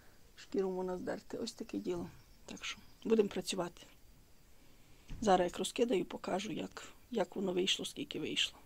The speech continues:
Ось так я розклала листя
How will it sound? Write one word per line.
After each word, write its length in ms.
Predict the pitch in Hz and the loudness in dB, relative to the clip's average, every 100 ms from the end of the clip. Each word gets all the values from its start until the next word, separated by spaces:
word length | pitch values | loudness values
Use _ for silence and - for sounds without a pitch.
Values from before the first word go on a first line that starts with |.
| - - - - - - | -14 -6 -6 -6 -12 -4
Ось 240 | 233 - | 0 2
так 300 | 214 - - | 2 2 -2
я 60 | 175 - - - - - - - - - - - - - - | -6 -10 -16 -20 -20 -20 -20 -20 -20 -20 -20 -20 -20 -16 0
розклала 720 | 269 247 233 - 226 208 202 - - - - 254 | 6 6 6 6 6 6 4 -2 -12 -18 -10 -4
листя 500 | 233 220 - - | -2 0 -2 0